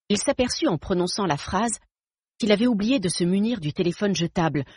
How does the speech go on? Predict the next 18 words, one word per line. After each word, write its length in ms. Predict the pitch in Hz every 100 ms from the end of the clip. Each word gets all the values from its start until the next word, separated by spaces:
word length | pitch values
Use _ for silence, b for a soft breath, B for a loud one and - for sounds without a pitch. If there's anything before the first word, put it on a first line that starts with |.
| B
sur 180 | - 175
lequel 320 | 165 160 214
figurait 440 | 202 175 151 170 190
le 80 | 143
numéro 400 | 156 175 175 160
de 80 |
sa 160 | 147 156
maman, 320 | 151 151 143 - B B
sur 200 | - 175
un 60 | 160
bout 140 | 160
de 80 | 208
papier 340 | 170 - - 214
scotché 520 | - 165 - - 185
au 100 | 143
dos 180 | 151 175
de 120 | 147
l'appareil. 540 | 143 147 131 135 135